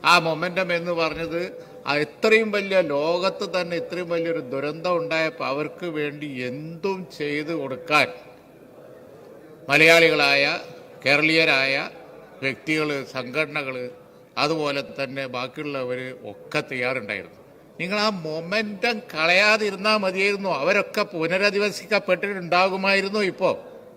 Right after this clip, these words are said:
ഇത്രയും കാലം കഴിഞ്ഞതിന് ശേഷം നിങ്ങൾ അവരെ പുനരധിവസിച്ചിട്ടുണ്ടോ? അതിന്, അതിന് മറുപടി പറയണം. "സർ, ഞങ്ങളത് ചെയ്തു, ഞങ്ങൾ ഇത് ചെയ്തു, അവിടെ റോഡ് നന്നാക്കി, അവിടെ ഹെലിപ്പാഡ് ഉണ്ടാക്കി, അതുപോലെ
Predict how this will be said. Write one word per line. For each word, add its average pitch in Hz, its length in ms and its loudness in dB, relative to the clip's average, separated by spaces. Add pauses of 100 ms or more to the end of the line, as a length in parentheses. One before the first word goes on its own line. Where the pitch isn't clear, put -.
(400)
ഇത്രയും 214 520 2 (100)
കാലം 185 520 2
കഴിഞ്ഞതിന് 165 600 -2
ശേഷം 143 580 -6 (500)
നിങ്ങൾ 190 180 2
അവരെ 170 200 4
പുനരധിവസിച്ചിട്ടുണ്ടോ? 139 1200 -6 (1200)
അതിന്, 185 580 4
അതിന് 170 300 0
മറുപടി 214 420 2
പറയണം. 208 380 0
"സർ, 196 200 -4
ഞങ്ങളത് 185 480 -2
ചെയ്തു, 202 280 -2
ഞങ്ങൾ 185 260 -4
ഇത് 196 180 -4
ചെയ്തു, 196 260 -2
അവിടെ 196 200 0
റോഡ് 170 240 0
നന്നാക്കി, 190 380 -2
അവിടെ 190 180 0
ഹെലിപ്പാഡ് 185 360 -2
ഉണ്ടാക്കി, 190 360 -4
അതുപോലെ 185 360 0